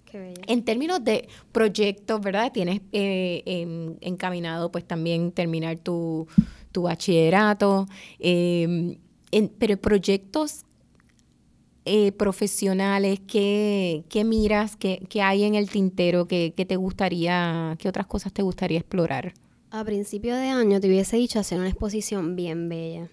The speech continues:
Speaker 1: pero
Speaker 2: Ah.
Speaker 1: ahora mismo no.
Speaker 2: Ok.
Speaker 1: Quién sabe, a lo mejor de repente llega diciembre y sí tengo una exposición porque uno nunca sabe. Pero ahora mismo quiero empaparme mucha información y diseñar ciertos talleres para empezar a moverme.
Speaker 2: Ok.
Speaker 1: Y me gustaría que fuese más a,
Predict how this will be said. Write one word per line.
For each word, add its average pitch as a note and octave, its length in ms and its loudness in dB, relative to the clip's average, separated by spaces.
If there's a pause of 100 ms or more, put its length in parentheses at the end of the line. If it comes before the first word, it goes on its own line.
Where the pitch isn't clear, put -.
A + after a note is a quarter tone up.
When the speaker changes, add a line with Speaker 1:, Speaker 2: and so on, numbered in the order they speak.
(180)
Speaker 1:
pero G#3+ 180 0
Speaker 2:
Ah. G#3 40 4
Speaker 1:
ahora G#3+ 140 2
mismo A#3 260 -2
no. F3 220 -6 (240)
Speaker 2:
Ok. - 160 -20 (380)
Speaker 1:
Quién C4+ 200 2
sabe, G3+ 280 4
a G3+ 60 8
lo G#3 80 6
mejor G3 240 2
de G3+ 120 2
repente G#3 360 0
llega G3+ 220 2
diciembre G#3 460 0
y F#3 60 -4
sí F3+ 200 -4
tengo F3+ 160 0
una F#3 80 0
exposición G#3+ 560 -6
porque F#3+ 340 -8
uno F3 180 -4
nunca F#3+ 300 -6
sabe. F#3+ 340 -4 (640)
Pero A3 240 2
ahora A3 200 4
mismo C4+ 400 4
quiero G3+ 320 2
empaparme A3+ 540 2
mucha A3 200 2
información A3+ 600 0
y A3 80 6
diseñar F#3+ 380 0
ciertos - 360 -4
talleres A#3 320 0
para G3 160 -2
empezar F3+ 360 -4
a F3+ 60 -2
moverme. F3 600 -2
Speaker 2:
Ok. G3+ 100 -14
Speaker 1:
Y A3 120 4
me G#3+ 120 2
gustaría G3+ 500 0
que A#3 160 -2
fuese A#3+ 440 -4
más A3 500 -2
a, F#3 400 2